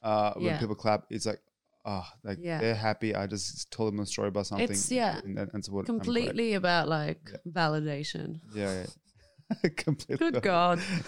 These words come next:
Speaker 1: <laughs>
Speaker 2: But then you get a message from someone and you're like, "Oh, my kid saw you in that and that's so amazing." And you're like,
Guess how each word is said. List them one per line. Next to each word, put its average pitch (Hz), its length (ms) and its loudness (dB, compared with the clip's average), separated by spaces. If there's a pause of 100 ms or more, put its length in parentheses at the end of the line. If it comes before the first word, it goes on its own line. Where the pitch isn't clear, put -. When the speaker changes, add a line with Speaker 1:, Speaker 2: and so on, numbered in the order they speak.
(120)
Speaker 1:
<laughs> - 360 0
Speaker 2:
But 320 220 2
then 330 180 4
you 302 100 2
get 294 180 4
a 294 40 4
message 254 400 2
from 247 160 2
someone 214 460 6
and 202 160 6
you're 202 100 6
like, 208 260 6
"Oh, - 140 4
my 233 120 6
kid 262 300 -2
saw 233 200 6
you 233 260 4
in 226 160 4
that 226 240 4
and 220 160 4
that's 226 160 2
so 226 280 4
amazing." 214 500 4
And 208 100 4
you're 208 100 6
like, 208 160 4